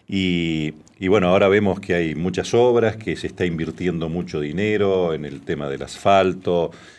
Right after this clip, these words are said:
Eh, bueno, estamos un poco también con, creo que hay una deuda de, de los gobiernos que han sucedido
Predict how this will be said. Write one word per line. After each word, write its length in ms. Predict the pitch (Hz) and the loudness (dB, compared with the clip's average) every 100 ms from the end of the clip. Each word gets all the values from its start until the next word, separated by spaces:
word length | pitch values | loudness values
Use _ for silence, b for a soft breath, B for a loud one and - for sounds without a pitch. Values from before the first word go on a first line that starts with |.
| B | B
Eh, 320 | 80 73 71 73 | -4 -4 -4 -4
bueno, 160 | 87 | -6
estamos 300 | 85 104 101 104 | -2 -2 -2 -6
un 120 | 90 | -4
poco 260 | 104 98 | -2 -2
también 560 | 87 82 87 92 80 69 B B B - | -2 -2 -2 -4 -4 -8 B B B -6
con, 280 | 80 76 - - - | -4 -4 -8 -16 -8
creo 260 | - 95 90 | 0 0 2
que 80 | 95 | 2
hay 100 | 90 | 2
una 160 | 87 | 2
deuda 640 | 90 101 98 90 82 76 73 | 4 4 4 4 2 0 -2
de, 160 | 80 | -6
de 160 | 71 80 | -6 -6
los 140 | 78 | -4
gobiernos 720 | 85 85 98 98 90 90 92 | -4 0 2 2 0 -4 -4
que 160 | - 90 | -6 -6
han 80 | 80 | -4
sucedido 680 | 78 - 87 95 98 101 | -8 -4 -2 0 2 2